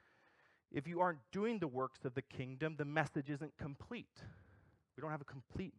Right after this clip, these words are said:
message. See, Jesus' message is not a, just about gospel proclamation, but also about gospel demonstration.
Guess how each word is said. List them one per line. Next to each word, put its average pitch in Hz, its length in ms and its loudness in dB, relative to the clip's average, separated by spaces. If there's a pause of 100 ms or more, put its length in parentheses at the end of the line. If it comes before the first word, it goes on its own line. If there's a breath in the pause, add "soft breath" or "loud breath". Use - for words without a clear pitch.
message. 143 540 -2 (280 loud breath)
See, 190 80 -2
Jesus' 175 680 -2
message 180 420 4
is 139 100 -4
not 165 200 6
a, 151 80 4 (240 loud breath)
just 185 240 2
about 139 280 2
gospel 123 380 4
proclamation, 123 960 0 (400 loud breath)
but 160 200 4
also 170 460 6
about 135 320 4
gospel 120 580 2 (200)
demonstration. 120 1000 0